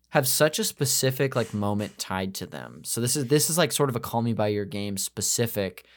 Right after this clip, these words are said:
style of game to pick for me. But my number nine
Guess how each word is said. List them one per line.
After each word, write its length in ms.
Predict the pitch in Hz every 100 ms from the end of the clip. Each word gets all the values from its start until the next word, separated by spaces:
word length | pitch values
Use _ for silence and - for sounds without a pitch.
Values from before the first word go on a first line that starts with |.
| - - _
style 400 | - - 117 101 98
of 120 | 95
game 220 | 95 92
to 60 | 90
pick 260 | - 90 90 -
for 160 | 98
me. 300 | 92 87 90 - - - - - _ -
But 80 | 113
my 140 | 113
number 220 | 120 120
nine 440 | 117 113 120 170